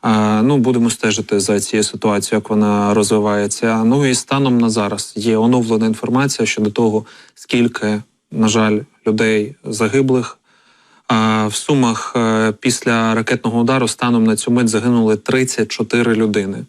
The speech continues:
З них дві дитини. Постраждали сто сімнадцять осіб, з них п'ятнадцять дітей. Про це повідомляє обласна адміністрація. Ще раз співчуваємо всім, хто,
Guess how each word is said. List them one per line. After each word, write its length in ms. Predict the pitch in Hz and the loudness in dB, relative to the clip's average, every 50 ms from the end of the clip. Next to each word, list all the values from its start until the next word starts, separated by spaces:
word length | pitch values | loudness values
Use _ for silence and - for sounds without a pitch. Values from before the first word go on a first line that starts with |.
| _ _ | _ _
З 140 | 104 104 107 | -4 0 2
них 300 | 110 120 120 117 - - - | 2 2 2 0 -4 -8 -8
дві 420 | 110 104 107 110 117 123 131 127 - | -4 -2 0 2 4 4 2 2 0
дитини. 440 | 113 120 113 110 - 110 101 101 98 104 - | -2 -2 -2 0 0 0 0 0 -4 -6 -4
Постраждали 680 | - 117 - - - 120 117 120 120 139 135 127 113 107 | -4 -4 -2 -2 -2 -2 -2 0 0 0 2 2 0 0
сто 240 | - - - 135 | -2 -2 -2 -2
сімнадцять 760 | 127 - - 135 127 123 120 127 131 123 - - 120 110 - - | -2 0 0 0 2 2 2 2 0 -2 -2 -4 -4 -4 -4 -4
осіб, 380 | - 117 - - 117 107 - - | -6 -6 -2 -2 -4 -4 -2 -4
з 140 | 107 - - | -4 0 0
них 180 | 131 131 - | 0 0 -2
п'ятнадцять 680 | - - 123 123 120 123 - 123 123 135 131 - - 117 | -2 0 0 0 0 0 0 0 0 0 -2 -2 -2 -2
дітей. 400 | 113 117 107 - - 107 98 90 - - - - - - - - - - _ _ | 0 -2 -2 -2 -2 -2 -2 -4 -8 -16 -20 -20 -20 -20 -20 -20 -20 -20 _ _
Про 120 | - 127 | -4 -2
це 140 | - - 135 | -2 -2 -2
повідомляє 560 | - 120 113 110 113 110 117 117 117 113 110 | 0 0 0 2 2 4 4 2 2 0 0
обласна 520 | 107 104 107 107 - - - 123 117 113 110 - - | 0 0 -2 -2 -2 -2 0 0 0 0 -2 -6 -6
адміністрація. 680 | 110 110 113 113 110 110 - 113 104 101 95 - 101 | -4 0 2 2 2 2 0 -2 -4 -4 -4 -4 -4
Ще 200 | 101 - - 127 | -4 -2 0 0
раз 140 | 120 117 107 | 0 0 -2
співчуваємо 640 | - - - 107 - - - 117 113 110 107 107 107 | -4 -4 -4 -4 -4 -4 -2 0 2 2 2 2 0
всім, 420 | 107 - - 127 127 131 135 135 - - | -2 -2 -2 0 0 0 0 -2 -6 -10
хто, 440 | - - - - 117 113 113 117 | -10 -10 -6 -2 0 0 0 0